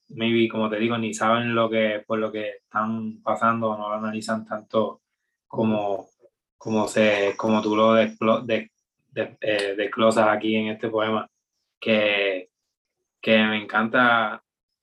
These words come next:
empezando por la selección y cómo la implementaste y cómo eso surgió en lo, en, en esto, que,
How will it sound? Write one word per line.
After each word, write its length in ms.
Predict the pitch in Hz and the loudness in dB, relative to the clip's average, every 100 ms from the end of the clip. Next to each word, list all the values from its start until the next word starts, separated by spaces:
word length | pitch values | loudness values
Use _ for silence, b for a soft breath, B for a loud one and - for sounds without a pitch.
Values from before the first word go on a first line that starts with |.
| - | -20
empezando 600 | 120 117 113 107 123 123 | -12 -8 -6 -4 -4 -4
por 160 | 123 | -4
la 480 | 120 117 107 101 98 | -2 0 0 0 -4
selección 760 | 95 101 98 - 113 120 123 123 | -6 -12 -12 -8 -4 -4 -4 -4
y 240 | 110 101 _ _ _ | -6 -10 _ _ _
cómo 880 | - 113 113 120 120 117 110 104 - _ _ _ _ _ _ | -2 0 2 0 0 -2 -4 -6 -10 _ _ _ _ _ _
la 240 | 113 107 | 0 0
implementaste 920 | 107 101 107 107 104 113 117 117 - 110 | -2 -4 -6 -6 -4 2 2 0 -4 -2
y 200 | 107 101 | -2 -6
cómo 800 | - 107 110 113 110 107 101 92 _ _ _ _ - - - _ - | -8 -6 -2 0 0 -2 -6 -12 _ _ _ _ -20 -20 -20 _ -4
eso 280 | - 117 123 | 2 4 4
surgió 380 | 120 117 110 113 | 4 2 4 2
en 120 | 110 | 2
lo, 220 | 107 107 - | 0 -4 -6
en, 340 | 104 101 - | -10 -12 -14
en 140 | - 104 | -10 -2
esto, 540 | 113 117 - 110 - _ _ _ _ _ _ _ _ _ _ | -2 -2 0 0 -2 _ _ _ _ _ _ _ _ _ _
que, 880 | - 107 104 104 101 98 95 90 | 0 2 4 2 0 0 -4 -8